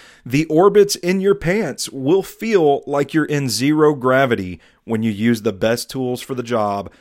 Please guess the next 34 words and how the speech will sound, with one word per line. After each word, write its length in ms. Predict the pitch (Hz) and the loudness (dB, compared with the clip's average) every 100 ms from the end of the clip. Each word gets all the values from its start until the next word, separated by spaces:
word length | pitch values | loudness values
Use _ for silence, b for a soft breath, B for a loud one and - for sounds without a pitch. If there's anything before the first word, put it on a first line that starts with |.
| b | b
from 160 | - 113 | -8 -6
the 100 | 104 | -4
leaders 460 | 101 113 113 110 | -4 -2 -2 -4
in 120 | 107 | -6
male 280 | 101 104 104 | -6 -4 -4
grooming. 440 | 101 101 90 85 80 B B B | -6 -8 -10 -14 -20 B B B
You 140 | - 165 | -10 -4
can 180 | 170 | -4
join 280 | 127 151 147 | -2 -2 -2
the 80 | 127 | -4
two 240 | 117 165 | -4 -4
million 440 | 165 151 147 135 123 | -2 -2 -2 -4 -4
men 260 | 127 123 | -4 -4
worldwide 640 | 113 117 123 113 113 110 101 | -4 -2 -2 -2 -4 -4 -8
who 140 | 101 | -10
trust 500 | - - 127 131 - | -14 -12 -6 -6 -6
Manscaped 680 | 113 110 104 - 113 104 101 b b b | -6 -6 -8 -8 -6 -6 -6 b b b
and 140 | 113 95 | -14 -6
get 180 | 123 120 | -4 -2
your 160 | 117 | -4
rocket 500 | 104 104 110 110 120 | -4 -4 -4 -4 -8
ready 300 | 107 104 110 | -6 -4 -4
for 180 | 110 135 | -6 -8
takeoff 640 | - 117 95 98 92 92 | -6 -6 -6 -6 -6 -8
by 160 | - 101 | -12 -12
going 400 | 95 104 107 101 | -10 -8 -6 -8
to 80 | 98 | -10
manscaped 800 | 95 98 123 156 - 160 160 135 | -10 -6 -4 -4 -8 -6 -6 -2
dot 300 | 143 147 151 | -2 -2 -6
com 440 | 156 135 113 98 90 B B B | -8 -4 -4 -6 -12 B B B
and 140 | 113 | -10
entering 420 | 107 110 110 104 92 | -8 -6 -6 -6 -10
promo 680 | - 123 127 131 123 127 123 | -10 -4 -4 -2 -2 -2 -6
code 500 | - 113 104 101 | -6 -2 0 -2